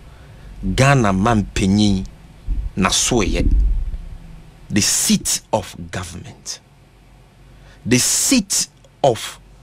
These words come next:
authority. The authority of our sovereignty.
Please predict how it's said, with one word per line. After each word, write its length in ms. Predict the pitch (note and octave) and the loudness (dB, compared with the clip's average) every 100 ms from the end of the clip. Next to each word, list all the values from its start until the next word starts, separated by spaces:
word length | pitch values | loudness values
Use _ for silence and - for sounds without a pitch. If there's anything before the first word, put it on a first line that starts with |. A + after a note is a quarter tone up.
| - - - _ _ _ - - | -20 -20 -20 _ _ _ -10 -6
authority. 840 | A#2 - - A3+ E3 C#3+ - - - _ - - _ _ _ _ - | -6 -4 2 4 6 4 0 -6 -10 _ -20 -20 _ _ _ _ 0
The 120 | A#2 | 2
authority 920 | A#2+ - - B3 B3 A3 - A#3+ A3 - - - - - | 2 0 2 4 4 0 0 0 -2 -8 -20 -20 -18 0
of 300 | C#3+ C3+ - - - - - | 0 0 -6 -20 -20 -10 0
our 300 | C#3+ C3+ B2+ | 4 4 2
sovereignty. 840 | - - F3 A#2+ C3 A#2 - G#2+ | 2 4 4 4 0 0 -2 -6